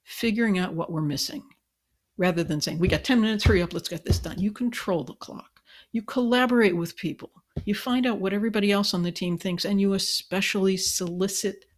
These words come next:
thoughts and ideas and discussion from the folks who stay quiet. Because I'll tell you something, the quiet people are also often the thinkers, and if you aren't hearing from them, you're missing a lot.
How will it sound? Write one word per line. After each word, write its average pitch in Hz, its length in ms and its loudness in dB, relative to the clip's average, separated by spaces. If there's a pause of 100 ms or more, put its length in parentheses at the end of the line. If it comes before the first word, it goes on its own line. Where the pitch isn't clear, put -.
(120)
thoughts 175 360 -2
and 175 120 0
ideas 170 680 0
and 165 180 -2
discussion 165 680 -4
from 175 280 -2
the 175 80 -2
folks - 460 -4 (380)
who 170 80 0
stay 156 240 -4
quiet. - 580 -8 (380)
Because - 300 -8
I'll 139 120 -10
tell 214 180 0
you 185 120 4
something, 160 500 -6 (300)
the 214 80 -10
quiet 202 420 -4
people 247 440 0 (320)
are - 160 2
also 160 340 -4
often 156 280 -2
the 156 80 -2
thinkers, 202 520 0
and 160 160 0
if 156 160 -4
you 190 200 2
aren't 208 240 2
hearing 175 260 2
from 147 200 -4
them, 143 220 -2
you're 165 220 0
missing 151 500 0
a - 60 -4
lot. - 400 -6